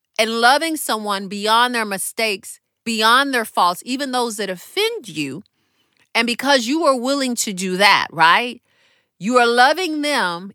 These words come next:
in the way that you would want them to love you. Were you the one who made the mistake and caused the offense and wanted forgiveness,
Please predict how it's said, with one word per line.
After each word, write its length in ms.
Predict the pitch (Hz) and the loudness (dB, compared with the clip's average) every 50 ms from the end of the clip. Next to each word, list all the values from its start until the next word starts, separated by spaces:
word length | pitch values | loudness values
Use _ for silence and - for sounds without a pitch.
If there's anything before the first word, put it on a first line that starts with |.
| _ | _
in 140 | - 226 226 | -6 -4 -2
the 100 | 220 220 | 0 0
way 240 | 220 214 240 254 254 | 2 2 2 2 2
that 160 | 226 214 180 | 0 -2 -4
you 180 | 202 208 262 277 | -4 -4 -2 -2
would 180 | 254 240 208 - | -2 -2 -4 -4
want 320 | 214 220 220 202 160 185 | -4 -4 -4 -4 -4 -2
them 180 | 247 254 247 240 | -2 -2 0 -2
to 220 | - - 247 220 | -4 -6 -6 -4
love 280 | 220 208 208 202 190 185 | 0 2 2 2 0 -2
you. 380 | 190 196 285 381 403 311 208 | -2 0 2 2 2 2 0
Were 160 | 196 196 214 | 0 0 0
you 340 | 220 214 214 247 302 370 453 480 | 0 0 0 2 4 4 4 4
the 100 | 427 381 | 2 0
one 240 | 269 226 214 196 202 | 2 2 0 0 0
who 220 | 208 214 226 214 | -2 -6 -6 -4
made 340 | 196 202 196 196 185 185 - | -2 0 2 2 2 0 -2
the 100 | - 180 | -4 -6
mistake 540 | 170 170 165 - - - - 165 165 165 - | -4 -4 -4 -4 -2 0 2 2 2 0 -2
and 160 | - 185 175 | -4 -6 -6
caused 520 | 175 - - - 208 208 190 196 190 - - | -6 -8 0 4 6 6 6 4 2 -4 -8
the 100 | 190 175 | -8 -8
offense 500 | 165 165 - - 165 147 147 143 - - | -8 -8 -8 -6 -6 -6 -6 -6 -8 -6
and 260 | - 196 185 180 185 | -6 -6 -6 -6 -6
wanted 360 | 180 185 180 170 170 160 - | -4 -2 -2 -2 -2 -4 -8
forgiveness, 800 | - - - 175 170 170 190 208 202 175 143 117 87 - - | -8 -10 -10 -10 -10 -4 -4 -2 -2 -2 -6 -10 -12 -14 -16